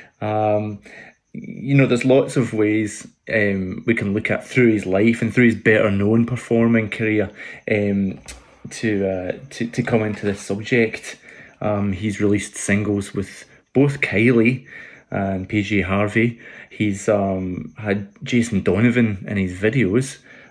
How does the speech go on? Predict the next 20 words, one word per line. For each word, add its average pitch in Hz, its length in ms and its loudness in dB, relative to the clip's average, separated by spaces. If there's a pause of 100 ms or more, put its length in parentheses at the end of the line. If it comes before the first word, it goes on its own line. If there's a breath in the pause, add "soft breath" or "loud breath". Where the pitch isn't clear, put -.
Um, 92 480 -6 (500 loud breath)
uh, 101 420 2 (180)
he's 117 320 -2
managed 135 360 4
to 151 100 4
release 110 460 0
albums 107 560 0
recently, 110 800 0 (460)
full 143 400 2
on 117 120 6
addressing 104 760 0
the 92 340 -4
tragic 101 640 -6
death 98 360 0
of, 98 460 -4
um, 90 480 -8 (160)
his 98 240 -10
young 98 240 -2
teenage 104 400 -4
son, - 480 -4